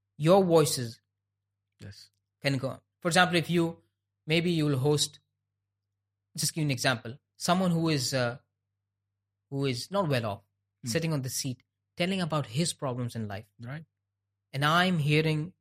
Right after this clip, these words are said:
Speaker 1: Qazi on, on, on his podcast and say, "Yes, look, this person is so needy. Where
Speaker 2: Mm.
Speaker 1: was he?
Speaker 2: Mm.
Speaker 1: Now I found him."
Speaker 2: Mm,
Speaker 1: And
Speaker 2: mm.
Speaker 1: by the way, people have used social media to
Speaker 2: Yeah,
Speaker 1: help
Speaker 2: right,
Speaker 1: out
Speaker 2: right,
Speaker 1: people,
Speaker 2: right.
Speaker 1: right?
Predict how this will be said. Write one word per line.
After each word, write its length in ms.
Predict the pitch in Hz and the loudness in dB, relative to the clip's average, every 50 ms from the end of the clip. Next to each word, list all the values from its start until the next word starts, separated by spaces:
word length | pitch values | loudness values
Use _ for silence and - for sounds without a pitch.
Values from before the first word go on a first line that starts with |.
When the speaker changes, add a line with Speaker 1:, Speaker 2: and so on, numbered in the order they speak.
| _ _ _ _ _ _ _ _ _ _ _ _ _ _ _ _ _ _ - | _ _ _ _ _ _ _ _ _ _ _ _ _ _ _ _ _ _ -2
Speaker 1:
Qazi 460 | 135 131 131 123 123 127 127 127 - - | 0 0 0 0 -2 -2 -4 -4 -6 -6
on, 360 | 135 127 123 120 117 117 123 - - | -6 -4 -4 -4 -4 -6 -8 -10 -10
on, 460 | 123 117 117 113 113 110 110 113 - - | -8 -6 -6 -6 -6 -6 -8 -10 -10 -10
on 240 | 120 113 113 110 117 - | -8 -8 -8 -8 -10 -12
his 140 | 120 117 - | -12 -12 -10
podcast 240 | - 117 113 110 - | -8 -8 -8 -8 -10
and 80 | 113 117 | -12 -14
say, 80 | - 123 | -12 -10
"Yes, 320 | 127 151 202 220 - - - _ _ _ _ _ _ _ _ _ _ _ _ _ _ _ _ | -10 -8 -8 -10 -10 -14 -18 _ _ _ _ _ _ _ _ _ _ _ _ _ _ _ _
look, 260 | - 151 196 233 - - _ _ _ | -8 -6 -6 -6 -6 -10 _ _ _
this 140 | - 175 - | -8 -8 -6
person 320 | - - 185 185 - 214 196 | -6 -4 -4 -4 -2 -2 -2
is 120 | 180 - | -2 0
so 140 | - 190 185 | 0 0 0
needy. 460 | 175 165 170 196 196 160 123 110 117 - _ _ _ _ | 0 0 0 0 -2 -2 -4 -8 -8 -12 _ _ _ _
Where 180 | 135 156 220 | 0 0 2
Speaker 2:
Mm. 40 | 240 | 4
Speaker 1:
was 160 | 214 165 143 - | 4 4 2 0
he? 120 | - 107 104 - _ _ _ _ - | -2 -6 -10 -14 _ _ _ _ -4
Speaker 2:
Mm. 40 | 143 | -2
Speaker 1:
Now 180 | 135 147 175 | 0 2 2
I 120 | 185 175 143 | 2 0 0
found 340 | - - 151 147 143 123 107 | 0 0 0 0 0 0 -4
him." 140 | 101 101 - _ _ - | -6 -10 -14 _ _ -4
Speaker 2:
Mm, 240 | 165 170 160 131 113 110 | -2 0 0 0 -2 -2
Speaker 1:
And 100 | 147 139 | 0 4
Speaker 2:
mm. 20 | |
Speaker 1:
by 140 | 143 160 214 | 6 6 6
the 100 | 247 269 | 4 4
way, 240 | 240 233 214 156 123 | 4 4 4 2 0
people 320 | - - 180 196 202 208 | -4 -6 -6 -6 -2 -2
have 120 | 185 147 127 | -2 -2 0
used 340 | 139 151 185 214 220 208 - | 0 2 4 4 4 4 2
social 280 | - 156 143 - 147 | 0 0 0 0 -2
media 220 | 135 139 - 135 185 | 0 2 4 4 6
to 40 | 240 | 6
Speaker 2:
Yeah, 40 | 247 | 6
Speaker 1:
help 100 | - 170 | 6 4
Speaker 2:
right, 80 | 190 202 | 4 2
Speaker 1:
out 140 | 196 147 | 2 2
Speaker 2:
right, 100 | 165 196 | 2 2
Speaker 1:
people, 220 | 208 247 240 208 185 | 2 0 0 -2 -4
Speaker 2:
right. 80 | 190 | -2
Speaker 1:
right? 300 | 127 127 151 214 240 - | -2 0 0 -2 -2 -6